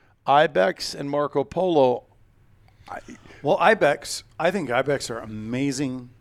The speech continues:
Speaker 2: cool, just a neat animal. And you can go to Tajikistan. It's less than a decent elk hunt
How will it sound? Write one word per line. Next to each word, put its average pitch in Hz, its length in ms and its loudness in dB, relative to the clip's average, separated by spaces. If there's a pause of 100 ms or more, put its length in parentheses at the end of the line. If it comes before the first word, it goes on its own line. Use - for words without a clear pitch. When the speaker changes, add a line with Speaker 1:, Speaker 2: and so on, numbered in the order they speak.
(280)
Speaker 2:
cool, 160 600 -2 (880)
just 156 280 -4
a 131 60 -2
neat 131 340 -4
animal. 123 540 -6 (360)
And 202 400 0 (680)
you 180 200 -2
can 220 220 -8
go 165 100 -2
to 156 120 -6
Tajikistan. 131 960 -10
It's 143 220 -12
less 196 260 -4
than 147 340 -6 (100)
a 135 100 -4 (360)
decent 143 560 -6
elk 127 260 -6
hunt - 140 -18